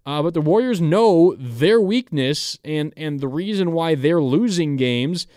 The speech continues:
and why they're continuing to fall in the Western Conference standings. It's their defense. And if they have any chance, any chance to do anything this season, they need their defense to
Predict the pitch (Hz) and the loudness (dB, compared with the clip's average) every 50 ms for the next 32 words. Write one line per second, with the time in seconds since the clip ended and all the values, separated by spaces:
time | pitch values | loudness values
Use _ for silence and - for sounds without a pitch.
0 | _ _ _ _ - 135 147 147 143 147 151 156 156 147 139 147 156 160 147 - | _ _ _ _ -8 -6 -4 -4 -2 0 0 0 0 2 4 4 4 4 2 -2
1 | - 151 139 - - 185 214 214 196 185 175 170 147 170 151 - - 170 165 180 | -2 -4 -2 0 0 0 2 2 0 0 0 -2 -2 -2 -4 -4 -4 -6 -4 -2
2 | 196 202 196 175 160 160 143 147 165 180 180 - 180 160 151 139 - 175 180 170 | 0 0 0 0 0 -2 0 0 0 -2 -2 -4 -4 -6 -4 -4 -4 -4 -4 -4
3 | - 165 135 123 - - 175 196 190 170 160 147 139 135 - - _ _ _ _ | -6 -6 -6 -6 -6 -6 -6 -4 -2 -2 -2 -2 -2 -4 -6 -10 _ _ _ _
4 | _ _ - - 208 240 - - 311 311 302 233 160 220 254 294 - - 185 117 | _ _ -2 0 0 0 0 -2 -2 0 0 0 0 0 0 0 0 0 -4 -4
5 | 92 - - - - - _ _ _ _ _ - 160 175 190 202 180 156 208 240 | -4 -8 -14 -20 -20 -20 _ _ _ _ _ -6 -4 -2 0 0 0 0 0 0
6 | 277 277 277 285 262 233 175 - - _ 156 190 240 277 311 311 269 214 - - | 0 2 0 0 0 -2 -4 -8 -12 _ -4 0 0 2 2 2 0 -2 -4 -2
7 | 247 175 123 98 78 - - - - _ _ _ _ _ _ _ _ _ _ _ | -2 -2 -2 -4 -6 -14 -20 -20 -20 _ _ _ _ _ _ _ _ _ _ _
8 | - 196 254 285 311 294 233 - - 220 180 143 123 113 120 - - - 196 180 | -6 -2 0 0 0 0 -2 -4 -4 -2 -2 -2 -2 -4 -8 -12 -8 -4 -2 -2
9 | 170 208 233 214 - - - 202 254 285 320 285 233 - 214 185 160 151 147 143 | 0 0 -2 -4 -6 -10 -8 -4 0 2 2 2 2 2 2 2 2 2 0 0
10 | 139 127 - - - 139 147 156 175 165 160 160 170 170 165 160 165 175 190 226 | 0 -2 -2 -4 -6 -4 -4 -2 -2 -2 0 0 0 0 0 0 0 0 0 0
11 | 254 254 247 240 233 208 180 147 143 175 196 202 185 - 147 143 151 160 - - | -2 0 4 4 4 4 4 0 -4 -4 -6 -6 -4 -2 -2 -2 -2 -4 -8 -12
12 | - - 147 151 160 | -8 -6 -6 -6 -6